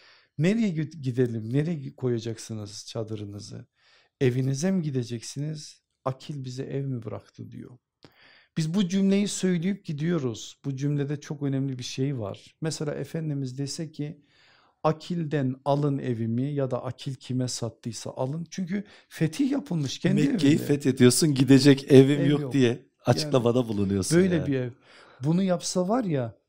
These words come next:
Speaker 2: Ya.
Speaker 1: hazırda bekleyen bir sürü sahabe
Speaker 2: Tabii.
Speaker 1: efendimiz var. Çünkü hepsinin el-, evine el konulmuş.
Speaker 2: Ya.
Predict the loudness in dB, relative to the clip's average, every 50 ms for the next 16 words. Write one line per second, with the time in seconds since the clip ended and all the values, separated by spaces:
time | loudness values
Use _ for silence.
0 | _ -10 -8 -6 -6 -6 -6 -2 0 0 0 0 -2 -2 -2 -2 -2 -2 0 -2
1 | -2 -2 -4 -4 -4 -4 -4 -4 -6 -8 -8 -8 -6 -6 -6 -4 -4 -2 -2 -2
2 | -2 -2 -2 -2 0 0 0 0 0 0 0 -2 -2 -4 -4 -4 -6 -6 -6 -6
3 | -4 0 0 0 0 0 -2 -6 -8 -4 0 2 0 0 2 0 0 0 0 0
4 | -2 -2 -2 -2 -4 -4 -4 -6 -8 -8 -8 -8 -8 -10 -10 -12 -14 -16 -16 -14
5 | -12 -10 -10 -10 -10 -10 -12